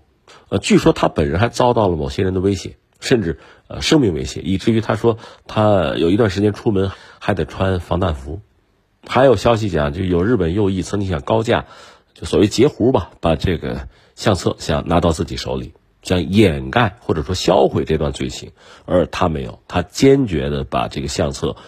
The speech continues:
捐赠给中国。那中国人是怎么对待他的？他得到的回赠呢，是一份就是说所谓国瓷，瓷器的瓷，那几乎是最高礼遇了，叫做喜上眉梢，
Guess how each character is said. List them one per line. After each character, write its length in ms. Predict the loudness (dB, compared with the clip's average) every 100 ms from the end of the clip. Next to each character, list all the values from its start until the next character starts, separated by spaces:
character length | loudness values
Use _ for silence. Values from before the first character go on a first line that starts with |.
| -20 _
捐 220 | 2 2
赠 140 | 2
给 100 | -2
中 240 | -4 -6 -8
国。 220 | -12 -16 _ _ _ _ _ 0
那 100 | 2
中 220 | 4 6
国 120 | 6
人 120 | 4
是 80 | -2
怎 120 | -8
么 100 | -4
对 180 | 2 2
待 100 | 2
他 400 | -4 -4 -2 -4
的？ 200 | -8 -16 _
他 140 | -8 -2
得 180 | 0
到 140 | 2 2
的 100 | -2
回 260 | -2 -2
赠 280 | 2 2 2
呢， 160 | -2 -8 -18 _
是 200 | -4 -2
一 80 | -2
份 300 | -4 -4 -6
就 120 | -14
是 140 | -8
说 100 | -6
所 160 | -6 -4
谓 160 | -4
国 360 | -4 2 4 4
瓷， 440 | 2 -4 -4 -6 -6
瓷 240 | -2 0
器 160 | 0 0
的 120 | 0
瓷， 360 | -2 -8 -10 -12 -16 _ _ _ _ _
那 80 | -4
几 180 | 2 2
乎 160 | 4 0
是 140 | 0
最 160 | 2 4
高 180 | 6
礼 140 | 4 0
遇 160 | -2
了， 240 | -4 -6 -14 _ _ _
叫 160 | -2
做 300 | 0 0 -2 -8 _
喜 320 | -12 -6 -2 0
上 220 | 0 2
眉 180 | 0 0
梢， 260 | -2 -4